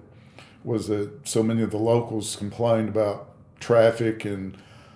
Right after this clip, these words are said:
you know, w-, restaurants. Well, there wouldn't have been any traffic, and there wouldn't have been some of those restaurants had it not been for June Jam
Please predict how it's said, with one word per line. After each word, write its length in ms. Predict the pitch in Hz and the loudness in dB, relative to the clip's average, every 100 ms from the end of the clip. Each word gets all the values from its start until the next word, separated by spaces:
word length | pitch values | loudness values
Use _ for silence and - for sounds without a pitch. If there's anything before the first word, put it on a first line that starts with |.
| - - - | -20 -20 -12
you 100 | 117 | -6
know, 200 | 104 104 | -2 -4
w-, 360 | 131 - 131 - | -4 -6 -6 -6
restaurants. 760 | 123 120 117 - 113 110 110 | 2 4 4 2 2 2 2
Well, 140 | 120 120 | 4 4
there 120 | 113 | 8
wouldn't 220 | 131 123 | 6 6
have 80 | 117 | 6
been 180 | 143 139 | 6 6
any 180 | 101 90 | 2 -2
traffic, 520 | - 92 87 110 113 | -2 -2 -2 -6 -6
and 120 | 113 | -4
there 80 | 107 | -2
wouldn't 240 | 120 113 | 0 -2
have 80 | 110 | 4
been 200 | 139 143 | 4 4
some 200 | 127 107 | 0 0
of 60 | 101 | -2
those 180 | 98 | -2
restaurants 720 | 104 98 92 95 104 104 110 - | -2 -2 -2 -8 -6 -8 -8 -4
had 160 | 110 | -2
it 100 | 104 | -2
not 200 | 113 104 | -4 -4
been 160 | 104 95 | -6 -8
for 100 | 98 | -10
June 260 | 90 92 92 | -10 -10 -10
Jam 380 | 95 92 - | -12 -12 -16